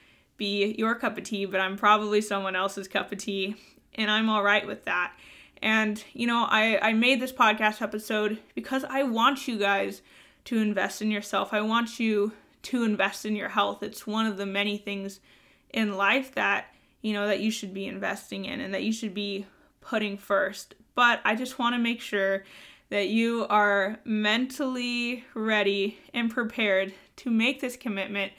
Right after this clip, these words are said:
'cause I want it to be a commitment. I want it to be a long-term thing for you.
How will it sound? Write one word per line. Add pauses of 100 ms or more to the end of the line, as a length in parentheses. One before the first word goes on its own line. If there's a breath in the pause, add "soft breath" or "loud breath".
(380 loud breath)
'cause
I
want
it
to
be
a
commitment.
I
want
it
to
be
a
long-term
thing
for
you.